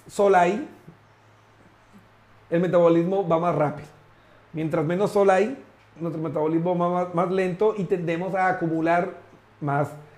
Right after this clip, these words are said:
reservas energéticas que se transforman en grasa, porque la forma más eficiente en que nuestro cuerpo guarda energía es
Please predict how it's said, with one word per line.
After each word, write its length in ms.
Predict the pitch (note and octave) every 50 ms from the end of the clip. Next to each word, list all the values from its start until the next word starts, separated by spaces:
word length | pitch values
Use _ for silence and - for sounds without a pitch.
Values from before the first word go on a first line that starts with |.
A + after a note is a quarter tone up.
| - _ -
reservas 600 | D#3+ D#3 D#3 - - C#3+ C3+ C3+ C#3 D3 D3+ D3 - -
energéticas 640 | D#3 D3+ D#3 D#3+ D#3+ A3+ A#3 F#3+ G3 C#3+ - E3 -
que 120 | - D4+
se 100 | A#3+ -
transforman 460 | - G3 F3+ F3+ F3 F3 E3+ F3 F3+
en 120 | F3+ F3 E3+
grasa, 320 | G3 A3+ A#3 A3+ A3 G3+
porque 220 | F3 F3+ D3+ D#3+ D#3+
la 120 | D#3 D#3
forma 300 | D#3 - - F3 E3 F3+
más 180 | F#3+ G3+ F3+ G3
eficiente 500 | F3+ G3 F3 C3+ F3+ F#3+ F#3 F3 G3 G3+
en 60 | F#3
que 60 | F#3+
nuestro 220 | F3+ F3 F3+ E3+
cuerpo 320 | D3+ D#3+ E3+ E3 E3 F#3+ G3
guarda 240 | F#3 F#3+ F3+ F#3+ G3+
energía 440 | G3 G3 F3+ - E3+ F#3+ G3+ F#3 E3
es 120 | F3+ E3+